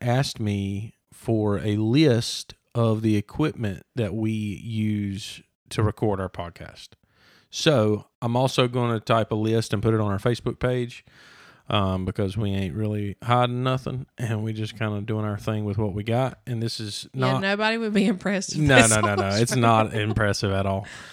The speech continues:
Speaker 1: But
Speaker 2: It
Speaker 1: to,
Speaker 2: does
Speaker 1: to
Speaker 2: sound
Speaker 1: be,
Speaker 2: good.
Speaker 1: to be fair, it is impressive if you walk into a store with none of this equipment and you, you go put all of this equipment on the cash register. It is fairly impressive.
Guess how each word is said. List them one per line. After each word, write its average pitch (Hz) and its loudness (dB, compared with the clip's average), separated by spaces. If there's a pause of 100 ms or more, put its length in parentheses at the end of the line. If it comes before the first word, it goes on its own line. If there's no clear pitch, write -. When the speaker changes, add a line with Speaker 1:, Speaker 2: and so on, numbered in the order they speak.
(120)
Speaker 1:
But 180 8
Speaker 2:
It 233 -4
Speaker 1:
to, 262 8
Speaker 2:
does 320 4
Speaker 1:
to 165 6
Speaker 2:
sound - 4
Speaker 1:
be, 175 4
Speaker 2:
good. 160 -6
Speaker 1:
to 156 6
be 170 2
fair, 127 4
it 147 2
is 170 6
impressive 120 2
if 123 -2
you 120 2
walk 120 6
into 117 2
a 107 2
store 123 0
with 110 0
none 120 2
of 110 -2
this 107 -4
equipment 98 -8 (380)
and 104 -6
you, 113 -2
you 123 -2
go 123 4
put 117 -2
all 110 0
of 107 -4
this 120 -2
equipment 107 -4
on 107 -6
the 104 -4
cash 127 2
register. 101 -4 (600)
It 107 -4
is 113 2
fairly 101 -2
impressive. 87 -10